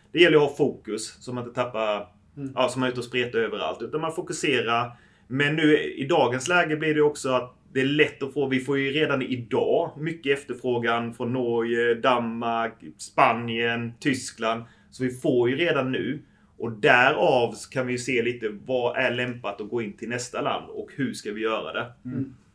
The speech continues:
Speaker 1: Jag tror en enkel sak egentligen kanske är att man öppnar upp vår hemsida i E U. Eh, det är väl ett relativt lätt, eh, steg ju. Men det handlar också om att copyn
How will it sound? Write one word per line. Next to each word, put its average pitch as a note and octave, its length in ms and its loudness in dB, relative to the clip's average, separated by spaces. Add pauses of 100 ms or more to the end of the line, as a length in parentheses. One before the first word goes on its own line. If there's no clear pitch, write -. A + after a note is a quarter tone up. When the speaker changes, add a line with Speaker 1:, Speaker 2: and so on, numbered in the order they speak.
(100)
Speaker 1:
Jag B2 180 -2
tror C#3 220 2
en C#3 240 4
enkel C3 440 -2
sak C3 360 -2
egentligen A#2 380 -4
kanske A2+ 320 -2
är A2 40 2
att G#2 240 -4
man G2+ 400 -6 (880)
öppnar C3+ 320 4
upp B2+ 120 -4
vår A#2 180 0
hemsida G#2+ 800 -2 (440)
i B2 80 -6
E B2 400 0
U. C#3 80 0 (420)
Eh, A2+ 380 -4
det C3 100 0
är B2+ 60 0
väl B2 180 -2
ett - 420 -14
relativt B2 460 0
lätt, D#3 220 -2 (240)
eh, A#2+ 320 -4
steg A2+ 440 -2
ju. C3+ 160 0 (380)
Men C3 120 -4
det C3+ 80 6
handlar C3+ 280 4
också B2+ 240 -2
om A#2 120 -2
att A2 160 -2
copyn A2+ 600 -4